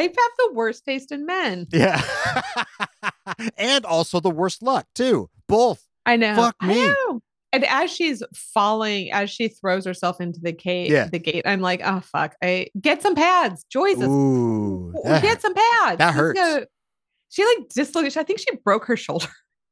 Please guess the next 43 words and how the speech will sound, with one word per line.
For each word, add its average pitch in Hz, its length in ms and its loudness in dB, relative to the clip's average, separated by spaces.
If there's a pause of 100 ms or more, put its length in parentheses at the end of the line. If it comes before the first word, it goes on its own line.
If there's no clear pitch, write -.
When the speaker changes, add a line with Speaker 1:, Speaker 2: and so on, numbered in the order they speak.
(440)
Speaker 1:
Like, 277 100 2
she 349 100 0
did, 370 140 2
like, 294 180 0
permanent 214 420 -4
damage 165 420 -4
to, 156 100 -6
like, 151 160 -4
her 175 100 -4
rotator 165 480 -6
cuff. - 220 -12 (280)
That - 180 -2
something 240 260 2
is 214 240 -2
physically 180 380 0
wrong 151 220 -2
with 151 120 -10
her, - 240 -8 (240)
for 143 180 -2
sure. - 500 -14
Speaker 2:
Oh, 170 160 6
yeah. 123 240 2 (180)
Oh, 127 80 0
yeah, 123 260 0
yeah, 107 40 -4 (120)
yeah, 95 40 -10
yeah. 98 160 -8
She's 120 220 -6
in 120 120 -4
pain. 107 400 -4
And 107 100 -8
she 143 120 -2
explains 135 380 0
it, 120 220 -8 (100)
uh, 123 220 -8
everything 135 460 0
to 135 100 0
everybody. 113 440 -2 (420)
And, 98 340 -10
oh, 113 220 -4 (140)
fuck. - 440 -6 (320)
Speaker 1:
I - 80 2
guess, 466 220 2